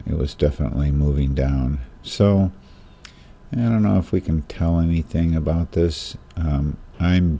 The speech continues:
definitely sitting here with a lot of negative delta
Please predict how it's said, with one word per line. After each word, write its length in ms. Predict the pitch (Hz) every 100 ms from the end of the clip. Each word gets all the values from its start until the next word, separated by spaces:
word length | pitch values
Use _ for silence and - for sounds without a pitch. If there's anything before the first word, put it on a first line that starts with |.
| -
definitely 720 | 76 69 76 65 71 67 65
sitting 680 | - - 82 71 67 67 64
here 520 | 71 76 69 69 69 - - - - -
with 500 | - 76 - - - - - -
a 60 | 69
lot 680 | 71 71 73 73 71 - -
of 180 | 71 69
negative 640 | 62 62 60 58 58 71
delta 560 | 57 52 - - -